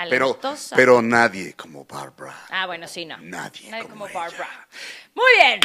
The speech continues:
Speaker 1: Muy bien.
Speaker 2: vámonos. ¿Ahora
Speaker 1: Ah,
Speaker 2: qué?
Speaker 1: de-,
Speaker 2: Con
Speaker 1: este, se-, seguimos en la onda de, de, de judío honorario,
Speaker 2: Ah,
Speaker 1: fíjate
Speaker 2: vámonos
Speaker 1: un poco.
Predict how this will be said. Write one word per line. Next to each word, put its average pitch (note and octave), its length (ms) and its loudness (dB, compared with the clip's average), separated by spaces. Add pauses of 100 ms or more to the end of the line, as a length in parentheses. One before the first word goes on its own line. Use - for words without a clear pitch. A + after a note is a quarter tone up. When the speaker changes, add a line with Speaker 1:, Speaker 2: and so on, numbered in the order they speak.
Speaker 1:
Muy G4+ 140 -4
bien. F#4+ 40 0
Speaker 2:
vámonos. F4 760 2
¿Ahora D#4 400 2
Speaker 1:
Ah, D#4+ 140 4
Speaker 2:
qué? F4 60 4 (220)
Speaker 1:
de-, - 20 -20 (200)
Speaker 2:
Con C4 220 -2
Speaker 1:
este, A#3+ 400 -10
se-, - 240 -16
seguimos C#3 560 -8
en G#2+ 160 -10
la G#2+ 80 -6
onda A#2 240 -4
de, G#2+ 140 -6
de, F#2+ 240 -12
de F#2 160 -12
judío G#2 460 -8
honorario, G#2 380 -8
Speaker 2:
Ah, A2 200 -2
Speaker 1:
fíjate G#3 200 -8
Speaker 2:
vámonos G#3+ 280 -12
Speaker 1:
un G#3+ 100 -10
poco. G#3 120 -8